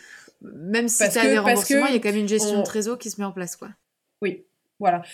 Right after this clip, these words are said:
Speaker 2: Après, tu peux, je dis, tu peux attendre d'avoir la, l'autorisation de, enfin, tu vas te dire, « OK, c'est bon, je l'ai. » Demander un, un, une avance. Tu peux demander une avance pour avoir de la trésor. Mais donc, ça veut dire que tes, tes investissements, tu peux pas les faire tout de suite.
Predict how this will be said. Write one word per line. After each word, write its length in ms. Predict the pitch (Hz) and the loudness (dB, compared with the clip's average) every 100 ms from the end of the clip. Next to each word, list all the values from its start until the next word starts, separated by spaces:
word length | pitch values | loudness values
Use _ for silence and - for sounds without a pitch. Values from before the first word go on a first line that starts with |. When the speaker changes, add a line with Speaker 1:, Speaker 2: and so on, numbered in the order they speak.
| - | -4
Speaker 2:
Après, 280 | 202 247 359 | -2 0 0
tu 140 | 254 | -2
peux, 160 | 262 311 | -2 -4
je 60 | |
dis, 140 | 269 285 | -4 -8
tu 120 | 220 | -4
peux 100 | 247 | 0
attendre 360 | 233 269 262 214 | 0 0 -4 -2
d'avoir 380 | 190 196 220 | -2 -2 -2
la, 360 | 214 180 175 170 _ _ - | 0 0 0 -4 _ _ -8
l'autorisation 760 | 196 208 208 208 202 - 220 | -6 -4 -4 -4 -4 -6 -6
de, 380 | 208 185 180 175 170 | -4 -4 -4 -6 -6
enfin, 180 | 196 | -6
tu 100 | 185 | -4
vas 60 | 240 | -4
te 100 | 226 | -4
dire, « 180 | 196 202 | -4 -4
OK, 120 | 202 | -4
c'est 160 | 254 208 | -6 -6
bon, 140 | 202 | -6
je 140 | 202 208 | -6 -4
l'ai. » 260 | 247 269 - | -4 -4 -10
Demander 480 | - 180 220 262 262 | -10 -6 -4 -2 -2
un, 340 | 240 214 208 208 | -4 -4 -6 -8
un, 260 | 196 190 | -6 -4
une 140 | 214 214 | -2 -2
avance. 480 | 202 247 - - _ _ | -2 -4 -6 -12 _ _
Tu 100 | - - | -20 -10
peux 100 | 233 | -8
demander 220 | 226 214 | -6 -4
une 80 | 190 | -4
avance 340 | 190 269 - | -4 -6 -8
pour 160 | - 185 | -6 -4
avoir 180 | 190 | -4
de 60 | 185 | -6
la 60 | 175 | -8
trésor. 380 | 185 175 262 - - - - | -8 -8 -8 -12 -20 -14 -6
Mais 80 | 196 | -4
donc, 200 | 226 226 | -4 -2
ça 160 | 202 | -2
veut 120 | 185 | -2
dire 240 | 175 311 - | -4 -6 -6
que 280 | 202 185 185 - _ | -2 -2 -4 -10 _
tes, 320 | - 202 196 | -6 -4 -4
tes 160 | 190 202 | -6 -4
investissements, 440 | 185 175 175 214 | -4 -4 -6 -6
tu 100 | 254 | -8
peux 120 | - 190 | -10 -10
pas 120 | 202 | -8
les 60 | 190 | -8
faire 140 | 196 | -10
tout 100 | - | -18
de 80 | - | -20
suite. 240 | - - | -20 -20